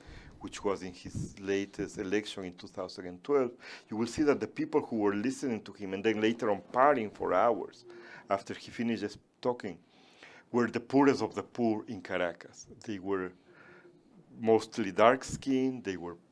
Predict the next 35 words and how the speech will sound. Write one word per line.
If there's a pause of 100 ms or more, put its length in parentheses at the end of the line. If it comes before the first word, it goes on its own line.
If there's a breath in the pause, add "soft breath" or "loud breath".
poor, (420 loud breath)
and
they
live
in
the
neighborhoods
in
the (220)
hills
of
Caracas. (640 loud breath)
And,
um, (720)
and,
and, (280 loud breath)
and
they
felt
a
connection
with
Chavez.
They
felt
that
those
words
of
Chavez (340 loud breath)
that
were
given
to
them